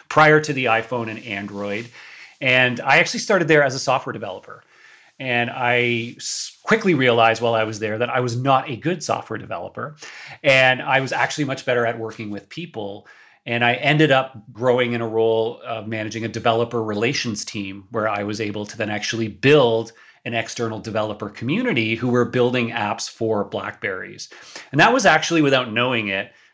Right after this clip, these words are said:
my entry point into marketing, where I was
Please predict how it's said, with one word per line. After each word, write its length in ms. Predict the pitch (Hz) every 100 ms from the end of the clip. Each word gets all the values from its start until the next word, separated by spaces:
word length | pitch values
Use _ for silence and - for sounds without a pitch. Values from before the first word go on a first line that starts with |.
| -
my 300 | 117 117 120
entry 320 | 120 135 135
point 300 | - 117 117
into 240 | 107 107
marketing, 640 | 107 104 113 110 101 98 104
where 280 | 107 107
I 240 | 107 117 107
was 300 | 104 101